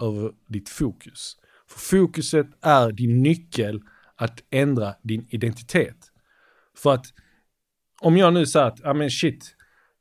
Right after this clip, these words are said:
jag, jag rö-, jag röker och jag vill inte röka mer." För att jag ska sluta röka så måste jag ta fo-, ta kontroll över mitt fokus kring mitt rökande.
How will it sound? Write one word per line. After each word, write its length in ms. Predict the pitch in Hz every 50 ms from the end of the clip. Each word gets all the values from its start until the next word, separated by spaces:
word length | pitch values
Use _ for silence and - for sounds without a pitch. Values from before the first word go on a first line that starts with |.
| _ _
jag, 580 | - 120 139 147 143 135 135 131 131 131 127 135 139 - - _
jag 340 | - 147 135 139 135 113 117
rö-, 160 | 135 135 135
jag 260 | 143 131 139 123 120 143
röker 420 | 139 113 101 - - - 123 - _ _ _ _ _ _ _ _
och 120 | - 123 131
jag 200 | 123 139 131 120
vill 260 | 110 123 117 - -
inte 220 | 135 143 - - 113
röka 560 | 98 110 120 131 139 127 - - - - - - _ _
mer." 240 | - 98 - - - - - _ _ _ _ _ _ _ _ _ _ _ _ _ _
För 260 | - - - 175 156
att 140 | 127 - -
jag 140 | 175 175 -
ska 120 | - 135
sluta 440 | - - - 143 160 165 170 131 113
röka 640 | 101 117 131 151 160 165 - - - - - 123 - _ _ _ _ _ _ _ _ _ _ _ _
så 180 | - - 127
måste 420 | 123 123 139 147 - - - - 123
jag 440 | 123 123 143 135 120 110 107 - -
ta 100 | 123 110
fo-, 420 | - - - 202 180 - 143 127
ta 120 | - 123
kontroll 680 | - - 139 123 - - - 190 170 127 120 123 127 -
över 180 | 127 123 120 123
mitt 200 | 127 123 117 -
fokus 640 | - - 196 175 123 - - - 117 104 - - - _ _
kring 300 | - - 156 135 123 117
mitt 240 | 123 117 - - 127
rökande. 540 | 131 147 135 - - 117 95 98 95 -